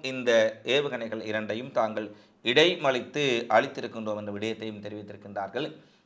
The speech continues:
இருந்தபோதிலும் கவுதி படைகள் பாலஸ்தீனம் மீதான முற்றுகை நிறுத்தப்படும் வரை தங்களுடைய தாக்குதல் தொடர்ச்சியாக நடைபெறும் என்ற விடயத்தை தெரிவித்திருக்கின்றார்கள். அடுத்து ஒரு மிக முக்கியமான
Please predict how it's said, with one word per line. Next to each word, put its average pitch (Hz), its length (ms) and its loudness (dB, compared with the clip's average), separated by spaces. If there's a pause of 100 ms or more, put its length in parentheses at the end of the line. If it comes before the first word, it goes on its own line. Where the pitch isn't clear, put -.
(220)
இருந்தபோதிலும் 120 640 2
கவுதி 113 260 2
படைகள் 117 360 -8 (100)
பாலஸ்தீனம் 117 680 2
மீதான 107 300 -2
முற்றுகை 127 460 -4 (600)
நிறுத்தப்படும் 151 720 2
வரை 113 220 2 (100)
தங்களுடைய 113 460 0
தாக்குதல் 117 560 4
தொடர்ச்சியாக 107 440 -8
நடைபெறும் 104 420 -8
என்ற 98 100 -10
விடயத்தை 104 360 -6
தெரிவித்திருக்கின்றார்கள். 101 920 -10 (560)
அடுத்து 180 400 8 (280)
ஒரு 127 200 0
மிக 123 180 -4
முக்கியமான 123 540 2